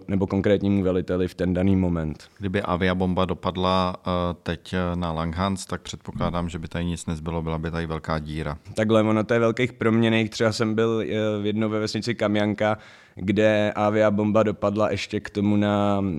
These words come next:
Speaker 1: zemědělský sklad, kde bylo uskladněno dvě stě tun silitry a to udělalo opravdu jako padesátimetrový kráter.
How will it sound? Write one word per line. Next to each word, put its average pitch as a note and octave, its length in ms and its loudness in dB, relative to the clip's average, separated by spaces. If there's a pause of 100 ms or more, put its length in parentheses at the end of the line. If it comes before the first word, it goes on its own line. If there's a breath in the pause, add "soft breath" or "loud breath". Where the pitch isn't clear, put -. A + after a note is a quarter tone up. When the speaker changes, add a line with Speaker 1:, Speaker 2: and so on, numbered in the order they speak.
Speaker 1:
zemědělský G#2 680 2
sklad, G2 340 2
kde F#2+ 200 0
bylo G2 340 0
uskladněno G2 520 -2
dvě F#2+ 160 0
stě G2 220 -2
tun G2 240 0
silitry F#2 580 2
a G2 100 0
to F#2+ 160 -2
udělalo F#2 360 4
opravdu F2+ 340 -2
jako F2+ 160 -2
padesátimetrový F#2 920 0
kráter. F2+ 580 2